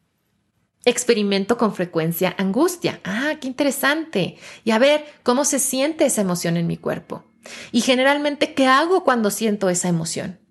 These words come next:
Y todo eso nos permite conocernos sin juicio.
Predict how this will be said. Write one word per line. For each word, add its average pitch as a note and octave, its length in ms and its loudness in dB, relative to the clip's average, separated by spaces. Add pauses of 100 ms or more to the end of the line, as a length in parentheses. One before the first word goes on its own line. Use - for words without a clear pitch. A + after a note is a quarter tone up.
(420)
Y - 80 -20
todo C#4+ 240 4
eso D4+ 200 2
nos C4+ 200 0
permite G3+ 480 0
conocernos F3 720 0
sin - 360 -4
juicio. - 460 -8